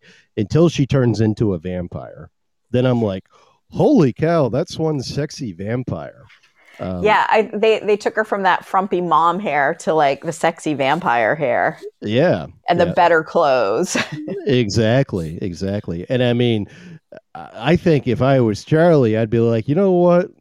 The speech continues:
Speaker 1: I'm gonna become a vampire too, and Amy and I are just gonna be, like, sexy vampires together."
Speaker 2: <laughs>
Speaker 1: Yeah, and then that would have been the end of the movie.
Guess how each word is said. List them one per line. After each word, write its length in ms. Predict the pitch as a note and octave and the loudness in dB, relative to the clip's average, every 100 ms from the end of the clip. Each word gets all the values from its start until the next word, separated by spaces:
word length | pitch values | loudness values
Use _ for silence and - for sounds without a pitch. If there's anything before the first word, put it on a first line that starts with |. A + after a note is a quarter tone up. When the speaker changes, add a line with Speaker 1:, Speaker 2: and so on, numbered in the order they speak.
| B2+ | -6
Speaker 1:
I'm 140 | D3+ | 0
gonna 100 | G#3+ | 0
become 320 | A#2 A2 C#3+ | 0 0 0
a 60 | G#2+ | 0
vampire 560 | G#2+ B2 B2 B2 G#2 F#2 | 0 -2 0 0 -2 -2
too, 320 | C3+ C3 G2+ | 0 0 0
and 100 | G#2 | 0
Amy 300 | B2 C3+ A2 | 0 0 0
and 80 | G#2+ | -2
I 120 | G#2 | -2
are 100 | G2+ | 0
just 200 | G#2+ - | -2 -2
gonna 160 | A#2 G2+ | -4 -4
be, 180 | G2+ G2 | -4 -4
like, 400 | F#2+ F#2 F2+ - | -4 -6 -8 -12
sexy 400 | - C#3+ G3+ A#2+ | -4 -2 0 -2
vampires 760 | F2+ A2+ B2 A#2 F#2+ E2+ D#2 - | -2 -2 0 0 -2 -4 -8 -10
together." 480 | D2+ D2 C2 A#2+ - _ - - C4+ - | -10 -10 -12 -18 -20 _ -18 -16 -16 -8
Speaker 2:
<laughs> 220 | G3+ - - G3 - D#3 D#3+ - - _ F4+ E4+ | -6 -4 -6 -6 -8 -14 -14 -20 -20 _ -18 -10
Speaker 1:
Yeah, 280 | D4 F#3+ - D3 D3 | -2 -2 -2 -6 -2
and 120 | B2+ C3+ | 0 2
then 160 | C3 | 2
that 220 | C#3 C3+ | 2 4
would 120 | B2+ A2+ | 2 2
have 60 | |
been 160 | A#2+ A2+ | 0 0
the 100 | G#2 | 0
end 120 | A2+ G#2 | 0 -2
of 80 | |
the 60 | F2 | -4
movie. 400 | F#2+ G2+ E2 G1+ | -4 -4 -6 -12